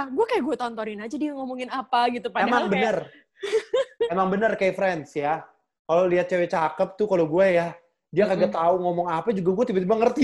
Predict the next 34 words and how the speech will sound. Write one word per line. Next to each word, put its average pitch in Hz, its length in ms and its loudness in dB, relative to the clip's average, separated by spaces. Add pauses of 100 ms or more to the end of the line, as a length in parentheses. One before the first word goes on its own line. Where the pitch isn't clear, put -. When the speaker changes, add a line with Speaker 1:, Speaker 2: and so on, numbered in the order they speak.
Speaker 2:
dia 214 100 4
bilang 233 320 6
apa. 190 260 6
Speaker 1:
Hmm, 269 320 4
paling 220 400 0
bisa 214 560 0
emang 226 400 -2
Jeffrey. 220 480 -4
Emang 269 160 -6
udah 269 240 -2
paling 269 400 -2
nggak 254 160 -2
bisa 285 240 -2
deh 330 160 2
Jeffrey 269 220 -4
kalau 247 260 0
udah 277 80 0
ketemu 269 400 -6
sama 254 280 -2 (200)
girl 247 160 -4
band-girl 247 240 -2
band 254 160 -6
cakep 277 260 -6 (140)
gitu 311 120 -10
kan 330 120 -4
emang. 294 240 -6
Speaker 2:
Ya 254 220 4
emang, 285 260 2
gue 214 200 0
bisa 214 120 -4
pingsan 202 400 0
kalau 202 200 0
ketemu 180 180 0
beneran. 180 440 2